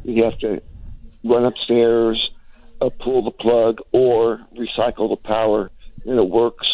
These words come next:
But then sometime later on, it'll cut out again and give us cold water. And this happens,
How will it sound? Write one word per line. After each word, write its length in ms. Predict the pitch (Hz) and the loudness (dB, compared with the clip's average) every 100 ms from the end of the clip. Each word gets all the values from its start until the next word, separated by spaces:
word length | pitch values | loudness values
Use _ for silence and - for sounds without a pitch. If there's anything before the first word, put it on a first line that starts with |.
| - - _ - | -4 -10 _ -14
But 160 | - 117 | -6 -2
then 180 | - 110 | -2 -2
sometime 460 | - 117 113 120 127 | -4 -6 -2 -2 0
later 260 | 123 117 117 | 2 2 2
on, 300 | 110 104 95 - _ - - | 0 -2 -4 -16 _ -12 0
it'll 200 | 113 110 | 2 2
cut 240 | - 120 | 0 0
out 200 | 117 120 | 2 0
again 180 | 110 110 | 0 0
and 140 | 113 107 | 0 2
give 180 | 110 | 0
us 80 | 98 - - - _ - - | 0 -8 -18 -20 _ -20 -4
cold 320 | 110 107 - | 0 0 0
water. 440 | 101 104 107 90 90 | -2 0 2 0 -2
And 200 | 110 104 | -4 -4
this 140 | - | 0
happens, 340 | 117 110 107 | -2 0 -4